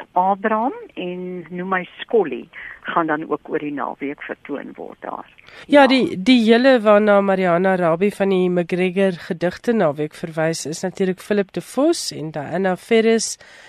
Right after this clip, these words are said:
Speaker 2: Ek self, ons doen die woordketting, maar hierdie keer met twee nuwe mense by. Johan Meiburg, wat 'n gereelde bydraer hier in my program is, en Nick de Jager, ook 'n bekende hier by R S G wat vir ons die gedigte gaan voorlees.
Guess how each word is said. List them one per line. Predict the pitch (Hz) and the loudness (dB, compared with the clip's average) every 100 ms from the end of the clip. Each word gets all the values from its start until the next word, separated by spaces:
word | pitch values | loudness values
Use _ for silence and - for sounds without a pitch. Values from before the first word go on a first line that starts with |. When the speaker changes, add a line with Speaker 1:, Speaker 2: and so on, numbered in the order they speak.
| - - | -20 -8
Speaker 2:
Ek | 196 - | -6 -6
self, | - 247 233 226 220 - - | -2 4 6 6 2 -8 -4
ons | 214 - | -2 -2
doen | 226 208 | 0 2
die | 202 170 160 | 2 0 2
woordketting, | 196 240 - 247 240 233 | 2 2 0 0 0 2
maar | 208 | 2
hierdie | 190 220 285 | 2 0 -2
keer | 254 240 | 0 0
met | 220 196 - | 2 -2 -4
twee | 226 226 | 0 2
nuwe | 196 180 233 | 2 0 0
mense | 202 151 151 160 | 0 -2 -4 -8
by. | 147 131 165 277 - - - _ | -6 -4 -4 -8 -14 -20 -20 _
Johan | 175 160 175 190 | -2 0 2 2
Meiburg, | 175 175 214 370 - - | 2 4 4 2 -2 -8
wat | 151 143 | -8 -6
'n | 165 | -6
gereelde | - 165 170 180 190 | -6 -2 0 0 0
bydraer | 160 160 180 175 165 | 2 2 0 -2 0
hier | 165 160 | -4 -6
in | 170 170 | -6 -4
my | 151 | -4
program | - 190 - 208 254 | -6 -10 -2 0 2
is, | 349 - | -2 -2
en | 185 202 | -2 0
Nick | 190 - | -2 -2
de | 214 | 0
Jager, | 165 160 185 175 135 - - - - - | 4 2 2 -2 -4 -6 -16 -20 -20 -10
ook | 277 320 | -6 -4
'n | 254 | -4
bekende | 233 214 202 185 | 0 0 2 0
hier | 156 | -2
by | 165 143 156 | -2 -2 -2
R | 170 | -2
S | - | -4
G | - 175 | -4 -2
wat | 165 - | -4 -4
vir | |
ons | 175 - | -8 -6
die | 175 | -8
gedigte | 170 143 - 180 | -6 -8 -6 -8
gaan | - 160 | -6 -6
voorlees. | - 202 190 170 143 156 | -4 -2 -2 -2 -4 -4